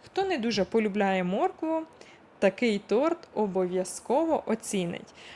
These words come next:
Тому, якщо цікаво, давайте проходити на кухню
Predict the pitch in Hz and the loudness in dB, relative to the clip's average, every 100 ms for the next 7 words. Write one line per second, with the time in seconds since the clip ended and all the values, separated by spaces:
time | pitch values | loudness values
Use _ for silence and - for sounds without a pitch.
0 | - - 262 381 294 240 - 208 247 - | -14 -4 0 2 0 0 -4 -4 -2 2
1 | 381 359 339 330 311 - - 269 330 330 | 2 4 2 0 -10 -14 -4 0 2 0
2 | 202 196 - 190 175 175 175 302 370 339 | -2 -4 -4 -4 -4 -4 -2 -2 -2 0
3 | 339 - 294 285 | 0 0 -6 -6